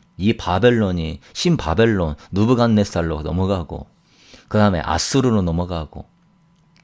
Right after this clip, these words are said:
페르시아로 넘어가고, 그리스로 넘어가고, 로마로 넘어가면서 니무롯의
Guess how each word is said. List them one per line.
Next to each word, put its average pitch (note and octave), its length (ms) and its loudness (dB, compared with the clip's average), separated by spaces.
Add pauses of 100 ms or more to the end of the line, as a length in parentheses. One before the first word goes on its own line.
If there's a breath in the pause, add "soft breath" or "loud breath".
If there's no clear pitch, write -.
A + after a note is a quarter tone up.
(340)
페르시아로 C#3+ 580 2
넘어가고, D#2 680 -6 (600 loud breath)
그리스로 B2 480 4
넘어가고, E2+ 580 -2 (160 loud breath)
로마로 A#2+ 500 4
넘어가면서 F2 960 -2 (280 loud breath)
니무롯의 G#2+ 840 4